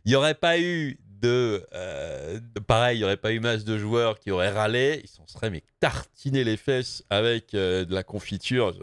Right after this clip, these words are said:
Allez, Kevin, dégage. On prend pas du tout au sérieux la triche, surtout sur Red Dead Online. On a envie que les joueurs se barrent. Donc, eh ben, euh, plus il y a de tricheurs, plus il y a de joueurs qui vont se barrer. Et puis, une fois qu'il y aura plus que des tricheurs, bah, les tricheurs aussi vont se barrer.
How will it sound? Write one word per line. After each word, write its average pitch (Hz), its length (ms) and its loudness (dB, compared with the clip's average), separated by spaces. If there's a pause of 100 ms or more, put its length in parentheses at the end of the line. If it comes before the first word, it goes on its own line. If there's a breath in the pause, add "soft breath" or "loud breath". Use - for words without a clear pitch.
Allez, 73 320 -4
Kevin, 104 420 -4
dégage. 107 680 0 (560 soft breath)
On 98 100 -2
prend 117 220 0
pas 123 180 2
du 120 140 -2
tout 117 120 -6
au 117 80 -2
sérieux 104 380 0
la 107 100 2
triche, 120 260 -4
surtout 117 320 -4
sur 101 120 0
Red 95 100 2
Dead 101 120 0
Online. 123 420 2
On 98 140 -6
a 107 40 2
envie 113 340 -2
que - 80 -6
les 127 80 0
joueurs 117 220 0
se - 120 -4
barrent. 104 360 2 (340)
Donc, 147 500 0 (340)
eh 107 100 4
ben, 139 100 4
euh, 117 840 -2
plus 156 180 -2
il 156 60 4
y 156 40 6
a 139 60 4
de 120 40 -8
tricheurs, 180 600 0 (120)
plus 202 220 0
il 170 60 -2
y 143 60 2
a 127 60 2
de 120 140 0
joueurs 165 300 2
qui 135 120 -4
vont 180 200 0
se - 140 0
barrer. 175 500 0 (260 soft breath)
Et 135 100 0
puis, 151 160 0
une 151 80 -2
fois 165 180 0
qu'il - 100 -4
y - 20 4
aura 127 120 2
plus 160 140 -6
que 139 40 -12
des 139 120 0
tricheurs, 160 400 -2
bah, 143 100 0
les 117 120 -2
tricheurs 110 340 -4
aussi 98 240 -4
vont 165 140 -2
se 143 60 -2
barrer. 135 380 2